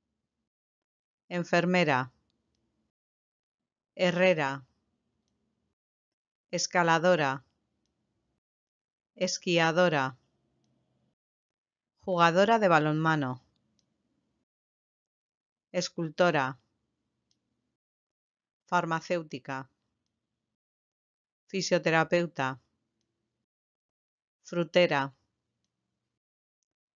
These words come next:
Limpiadora. Gasolinera. Castañera.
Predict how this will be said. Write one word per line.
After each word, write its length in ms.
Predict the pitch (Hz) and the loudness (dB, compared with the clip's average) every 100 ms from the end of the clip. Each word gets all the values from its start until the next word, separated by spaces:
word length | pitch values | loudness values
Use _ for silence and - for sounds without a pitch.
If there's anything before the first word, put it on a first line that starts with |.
| _ 165 | _ -6
Limpiadora. 880 | 170 165 165 160 175 170 143 135 - _ _ _ _ _ _ _ _ _ _ _ _ _ _ _ _ _ _ _ - | -4 0 0 2 2 2 2 -2 -8 _ _ _ _ _ _ _ _ _ _ _ _ _ _ _ _ _ _ _ -4
Gasolinera. 920 | 170 165 175 165 165 175 156 135 131 _ _ _ _ _ _ _ _ _ _ _ _ _ _ _ _ _ _ _ | -2 0 -2 -2 -2 -2 -2 -6 -8 _ _ _ _ _ _ _ _ _ _ _ _ _ _ _ _ _ _ _
Castañera. 920 | 175 - 170 170 180 170 143 139 | -6 -4 -4 -2 -2 -2 -4 -8